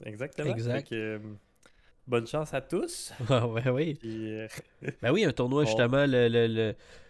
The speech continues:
Speaker 2: l'Open de Rouville deux mille vingt-deux, qui va, euh, qui est, qui, qui est fait par, euh, Disc Golf, euh, Open Québec, euh, l'équipe de Kevin Poirier.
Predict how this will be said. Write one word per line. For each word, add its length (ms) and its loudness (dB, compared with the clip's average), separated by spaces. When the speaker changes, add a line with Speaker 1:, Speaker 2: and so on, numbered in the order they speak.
Speaker 2:
l'Open 360 2
de 80 2
Rouville 540 0
deux 100 0
mille 160 0
vingt-deux, 480 2
qui 140 -6
va, 160 0
euh, 480 0
qui 100 -8
est, 180 -6
qui, 200 -6
qui 100 -10
est 60 -4
fait 180 -6
par, 200 -2
euh, 420 0
Disc 320 -6
Golf, 340 0
euh, 140 2
Open 360 -2
Québec, 560 -2
euh, 580 -2
l'équipe 360 -4
de 140 0
Kevin 600 -2
Poirier. 640 0